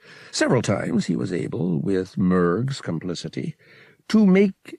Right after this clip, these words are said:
small side runs to hone his piloting skills and to allow Murg to practice with the weaponry. Han successfully landed vessels on airless moons, on ice moons,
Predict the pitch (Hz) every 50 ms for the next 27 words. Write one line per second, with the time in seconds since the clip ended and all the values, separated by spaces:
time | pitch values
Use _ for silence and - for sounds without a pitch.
0 | - - - - - - 165 147 139 123 110 92 92 110 127 131 - - - 277
1 | 240 185 127 101 90 80 69 58 55 58 62 175 - - - - - 123 101 95
2 | 135 175 160 123 101 78 - 82 80 101 90 85 80 71 - - _ - 110 -
3 | 71 - - - - - - - - - - - - - - - 196 - - -
4 | - - - - - 131 117 151 143 139 151 151 156 151 143 139 143 180 180 156
5 | 123 104 110 101 104 - - 165 147 - - 107 85 - _ - 113 - - -
6 | 107 - - - 160 - - - 139 135 - 92 87 - - - - _ _ _
7 | _ _ _ _ _ _ - - - - 120 104 80 80 92 147 165 - - -
8 | - - - - 95 90 - - 107 - - - 107 117 - 120 - 120 113 131
9 | 135 - - - - - - - 101 92 85 - - 101 98 98 104 101 98 101
10 | 98 - - - - - 104 95 98 101 107 117 127 131 123 131 135 127 117 -
11 | - - _ - - - - 87 90 - 127 143 139 - - - - 139 131 135
12 | 135 127 127 127 131 143 156 160 160 - - -